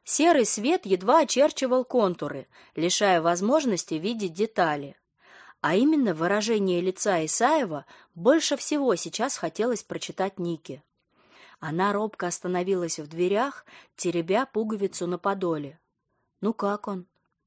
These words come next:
«Ты в порядке?» — заговорили они одновременно.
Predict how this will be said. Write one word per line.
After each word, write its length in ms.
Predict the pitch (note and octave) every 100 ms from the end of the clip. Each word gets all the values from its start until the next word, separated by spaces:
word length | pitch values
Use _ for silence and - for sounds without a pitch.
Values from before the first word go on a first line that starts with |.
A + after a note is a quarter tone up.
| _ _ _ _
«Ты 100 | -
в 60 | G3
порядке?» — 600 | B3 A#3+ D#4 F4+ - D#3+ _
заговорили 560 | - D#3+ D#3+ E3 E3 D3+
они 220 | D3+ D3+
одновременно. 720 | D3+ D#3 D#3 D#3+ D#3 D3 D3